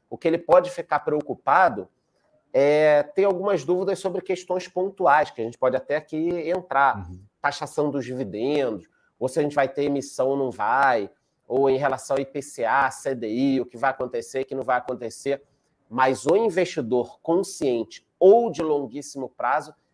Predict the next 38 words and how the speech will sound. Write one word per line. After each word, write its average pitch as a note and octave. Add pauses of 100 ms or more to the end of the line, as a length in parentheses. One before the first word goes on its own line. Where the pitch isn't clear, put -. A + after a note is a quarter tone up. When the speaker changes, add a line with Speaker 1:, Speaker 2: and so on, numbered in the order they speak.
(120)
Speaker 1:
eu D3+
não F3+
acredito E3+
que F3
ele D3+
vá D3+
mexer D3 (400)
em C3+
muita C#3
coisa, D3
não. G2 (280)
Até -
porque - (100)
essas C3+
questões C3+
de B2
entrar C#3+
muito E3+
no D#3
mercado, D3
sair D3
muito, E3+
entra, D#3 (260)
e -
ciclo, F3+
e C#3
vem D#3+
eleição, E3+ (340)
o C#3 (160)
cara A3
que E3
se -
mexe C#3+
muito, C#3+ (240)
normalmente D#3
ele D#3+
perde C#3+
dinheiro. B2